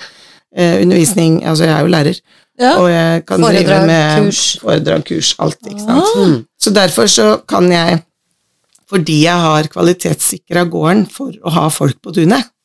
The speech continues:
Speaker 1: så kan jeg på en måte drive med alt det andre uten å være redd for at, eh, hvis det skjer en ulykke, da, så har jeg ikke systemet i orden, på en måte.
Speaker 2: Så det er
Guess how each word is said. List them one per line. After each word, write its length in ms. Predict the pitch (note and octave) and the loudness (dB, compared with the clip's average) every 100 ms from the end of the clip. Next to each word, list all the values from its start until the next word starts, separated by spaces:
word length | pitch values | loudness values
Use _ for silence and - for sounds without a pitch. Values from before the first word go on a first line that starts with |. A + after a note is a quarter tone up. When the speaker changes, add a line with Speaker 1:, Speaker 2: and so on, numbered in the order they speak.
| _ _ _ _ _ _ | _ _ _ _ _ _
Speaker 1:
så 160 | - - | -2 0
kan 220 | - D#3 D3+ | 0 0 2
jeg 140 | D#3 | 0
på 60 | - | 0
en 60 | |
måte 220 | G3+ D#3 E3+ | 0 0 0
drive 160 | F3+ | 2
med 120 | D3+ D#3+ | 2 0
alt 120 | C#3 | 0
det 80 | E3+ | 0
andre 280 | D#3+ D#3+ - - | 0 0 -2 -4
uten 300 | - - - | -6 -6 -4
å 40 | D#3+ | 0
være 260 | E3 F#3 | 2 0
redd 320 | D#3+ C#3+ C#3 - | 2 -2 -2 -6
for 240 | - D#3 | -2 0
at, 120 | D#3 - E3+ | -2 -4 -2
eh, 260 | E3 E3+ - | 0 0 -4
hvis 140 | E3 - | -6 -4
det 120 | - | -2
skjer 260 | - C#3+ C#3+ | 0 0 2
en 100 | F3 | 2
ulykke, 360 | F3+ D3+ C#3 - | 2 2 0 -4
da, 60 | |
så 140 | D3+ E3 | -2 0
har 80 | E3 | -2
jeg 80 | |
ikke 160 | - F3+ | 0 -2
systemet 260 | - C#3 D#3+ | 0 0 0
i 20 | |
orden, 220 | D3 - A3+ _ | 0 0 -2 _
på 40 | F#3+ | 0
en 40 | |
måte. 220 | F#3+ - B3 - _ _ _ _ | 0 0 -4 -8 _ _ _ _
Speaker 2:
Så 160 | - A#3+ | -2 0
det 120 | B3 | 2
er 500 | A3 G#3 G#3+ A#3+ | 2 4 4 2